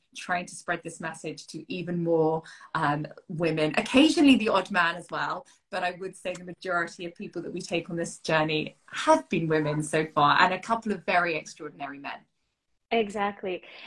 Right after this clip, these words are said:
Speaker 2: And I think when these people come together, you know, we can get n-, not always friends, like, really strangers coming together to experience this. And that brings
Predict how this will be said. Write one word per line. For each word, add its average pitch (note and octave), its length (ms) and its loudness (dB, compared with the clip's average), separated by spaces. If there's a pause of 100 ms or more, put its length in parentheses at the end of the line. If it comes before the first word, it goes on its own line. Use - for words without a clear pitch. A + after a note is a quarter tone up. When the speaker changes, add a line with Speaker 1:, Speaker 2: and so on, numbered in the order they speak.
Speaker 2:
And C4 120 4
I C#4+ 80 2
think D4 380 -4 (260)
when C4 460 0
these C4+ 240 -8
people C#4 280 -8
come C4+ 200 -8
together, A#3+ 400 -6
you B3 140 -10
know, G#3+ 200 -10 (140)
we A3+ 100 -12
can A3+ 420 -8 (180)
get A#3 280 0 (260)
n-, A3+ 200 -12
not B3 260 0
always G#3+ 340 -2
friends, A3 400 -14
like, G3 180 -12 (140)
really B3+ 340 -12
strangers C#4 580 -8
coming G#3+ 260 -12
together G#3 380 -8
to - 160 -14
experience A#3+ 600 -6
this. F4 300 -4 (440)
And B3 140 2
that B3+ 220 4
brings B3+ 560 -12